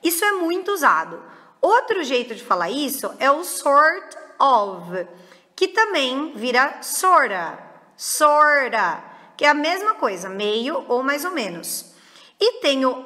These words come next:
out of, então são três contrações em uma que eu tô ensinando aqui pra vocês, que vira aura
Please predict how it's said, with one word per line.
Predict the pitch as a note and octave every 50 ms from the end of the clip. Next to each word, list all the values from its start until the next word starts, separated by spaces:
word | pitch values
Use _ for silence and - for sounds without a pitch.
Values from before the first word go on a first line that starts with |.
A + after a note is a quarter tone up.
| - C4
out | C#4 D4+ E4 F4 F#4+ F4+ C4+
of, | A3+ G#3+ G#3 G3+ G#3 G#3 G#3 A3 C4 E4 G4 - - -
então | G#3+ G3+ A#3 A3+ A#3+ A#3+
são | - C#4 B3+ B3+ B3
três | - - A#3+ B3 D4 F#4+ - -
contrações | - C#4+ C4+ C4 B3+ A#3+ A#3 A#3+ - A3 A3 A3 A3 A#3+
em | C4 B3
uma | A3+ A#3 B3+ D4 D4
que | C4+
eu | A#3 A#3
tô | A#3
ensinando | G#3+ A3 G#3+ - G#3 G#3 G3+ G3 G3
aqui | F#3+ G3+ G3
pra | F3+ G3 F#3+
vocês, | F#3+ B3+ C4 - A#3 G#3+ B3+ - - - - - - - _ _ _ -
que | - F#4 G4
vira | E4 B3 C4+ C4+ C4+ B3+ - - - - -
aura | C4 C4+ C#4 C4+ C4+ B3+ A#3+ A#3 A3 G3 F#3 F3 D#3 C3